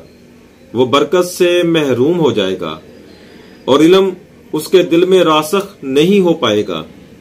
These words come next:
और ना ही उसको कोई फायदा देगा। सबसे बड़ी इबादत अल्लाह पर ईमान है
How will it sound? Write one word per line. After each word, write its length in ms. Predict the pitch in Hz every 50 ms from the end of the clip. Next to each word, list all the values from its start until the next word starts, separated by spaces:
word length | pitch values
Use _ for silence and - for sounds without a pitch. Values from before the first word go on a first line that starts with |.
| - - - - - - - - -
और 120 | 113 123 120
ना 200 | 131 135 143 147
ही 160 | 165 170 180
उसको 360 | 170 175 - - 175 170 165
कोई 300 | 165 - 160 156 156 156
फायदा 560 | 151 - - - 139 127 127 127 127 165 165 156
देगा। 380 | 135 117 98 87 85 80 76 76 - - - - - - - - - - - - - - - - - - - - - - - -
सबसे 300 | - 175 185 185 214 214
बड़ी 300 | 196 190 190 190 202 196
इबादत 420 | 190 170 170 160 160 160 196 - - 170
अल्लाह 280 | 165 160 165 180 185
पर 240 | 185 185 180 170 - 165
ईमान 420 | 147 135 131 127 123 131 147 170 165
है 200 | 151 120 82